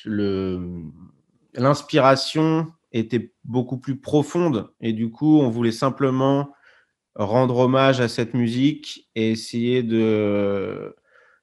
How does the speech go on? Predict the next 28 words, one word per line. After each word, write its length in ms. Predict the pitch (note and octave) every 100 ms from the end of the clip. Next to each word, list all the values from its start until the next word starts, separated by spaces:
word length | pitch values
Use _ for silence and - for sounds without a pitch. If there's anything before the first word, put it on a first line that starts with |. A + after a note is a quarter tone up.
| _
de 320 | - G2 G#2 G#2
la, 880 | G2+ G2 F#2+ F#2 F2+ F2 E2+ E2 D#2+ - F#2
de 220 | G2+ A2
la 160 | A2 A2+
sublimer, 1040 | - - B2 A#2 B2 A#2+ B2 C3+ C#3 C3+
euh, 480 | A2 G2+ G2+ F#2+ F#2 - - - _ _ -
en 180 | G#2+
y 100 | G#2
apportant 560 | G#2 G2+ G#2 - B2 A#2
nos, 600 | A2+ G#2 G2 F#2 F2+ - _ - - - - - _ -
nos 300 | G#2 A2+ A2+
ingrédients. 640 | A#2 A2+ A#2 G#2+ G#2+ G#2+ -
Mais 480 | G#2+ A2 G#2+ G#2+ G#2
vraiment, 540 | G#2 A2+ B2 C3+ C#3
voilà, 320 | A#2+ A2+ G#2
c'est, 260 | G#2 - G#2
et 200 | G#2 B2
du 160 | C3
coup, 220 | C#3 G3+ G#3
on 140 | D#3
a 80 | C3+
été 200 | B2 D3
dans 140 | C3
l'épure, 640 | C3+ C#3 - E3 E3+ E3+
on 160 | C#3 B2+
a 80 | B2
été 280 | A#2+ B2+ B2
dans, 540 | A#2+ A#2 G#2+ G2 -